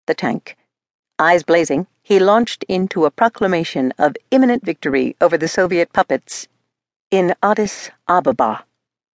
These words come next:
Favin gazed at him with undisguised adoration. But they'd already been out here too long.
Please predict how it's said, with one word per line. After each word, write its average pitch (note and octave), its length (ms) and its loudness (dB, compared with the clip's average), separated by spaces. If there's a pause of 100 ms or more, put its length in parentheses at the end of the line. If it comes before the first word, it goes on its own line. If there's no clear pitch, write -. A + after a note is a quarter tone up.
(840)
Favin D#3 360 0
gazed E3+ 320 0
at D3 80 -6
him C#3 180 0
with C#3 180 -2 (220)
undisguised F3+ 880 -2
adoration. C3 680 -2 (1200)
But F3+ 100 0
they'd G3+ 240 2
already G#3 320 4
been F#3 140 2
out F#3+ 160 0
here D3+ 180 -2
too - 200 -6
long. E3 340 0